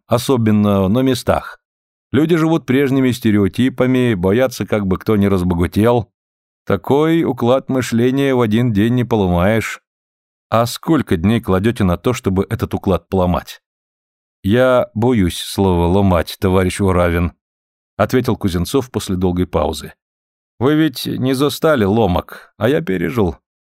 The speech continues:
Упаси вас Бог от крутых ломок. Лес не рубят, а щепки летят». «Ваша заработная плата зависит от успеха отрасли?» «Да никак.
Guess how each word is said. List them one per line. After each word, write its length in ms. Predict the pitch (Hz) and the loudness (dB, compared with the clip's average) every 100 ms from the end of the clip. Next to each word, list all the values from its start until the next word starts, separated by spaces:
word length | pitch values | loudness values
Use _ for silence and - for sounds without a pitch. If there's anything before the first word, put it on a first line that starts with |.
| _ | _
Упаси 460 | - 123 131 127 151 | -4 0 0 0 -2
вас 220 | 147 131 | 0 0
Бог 480 | 117 135 131 - - - | 0 0 0 -6 -12 -8
от 140 | 120 | -4
крутых 440 | 135 127 123 98 | -2 0 0 0
ломок. 480 | 117 107 87 80 - | 0 2 0 -2 -8
Лес 320 | 87 131 139 123 | -2 0 0 -2
не 140 | 135 | -2
рубят, 420 | 151 175 139 127 | 0 0 0 0
а 300 | 123 131 123 | 0 0 -2
щепки 420 | 110 160 151 - | -2 -4 -4 -4
летят». 540 | 156 151 160 151 - - _ _ _ _ _ _ _ - | -4 -2 0 0 0 -8 _ _ _ _ _ _ _ -4
«Ваша 540 | 101 143 - 143 - - | 0 0 0 -2 -2 -4
заработная 580 | 98 135 135 127 135 | -2 0 0 -2 -2
плата 340 | 131 127 101 87 | 0 0 0 0
зависит 500 | 95 127 180 151 - | 0 0 0 -2 -2
от 180 | 123 123 | -4 -4
успеха 380 | - 101 - | -2 -4 0
отрасли?» 500 | 110 92 78 - - _ _ _ - | -2 -2 -4 -8 -14 _ _ _ -4
«Да 140 | 110 | 0
никак. 520 | 107 92 73 - _ | 0 0 -4 -8 _